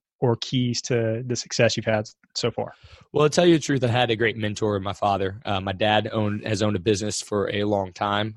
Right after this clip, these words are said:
Speaker 2: Um, you know, not since I was born, but pretty soon after I was born. Um, so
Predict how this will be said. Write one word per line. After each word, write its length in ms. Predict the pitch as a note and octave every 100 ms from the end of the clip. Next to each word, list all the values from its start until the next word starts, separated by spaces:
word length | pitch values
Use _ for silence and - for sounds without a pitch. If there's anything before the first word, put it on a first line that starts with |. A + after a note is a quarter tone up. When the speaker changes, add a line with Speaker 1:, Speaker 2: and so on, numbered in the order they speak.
| -
Speaker 2:
Um, 480 | G#2 F#2+ F2+ F2+ G#2 _ _ - _
you 80 | G2+
know, 60 | A2+
not 120 | -
since 200 | B2+ A2+
I 80 | G2+
was 160 | G2
born, 260 | F2+ A2 G2+
but 120 | G#2
pretty 160 | D3 C3
soon 200 | - G2
after 280 | G2 G#2
I 40 | G2
was 120 | F2+
born. 300 | F#2 F#2+ F2+ -
Um, 280 | G2+ F#2 F2+
so 240 | - F#2+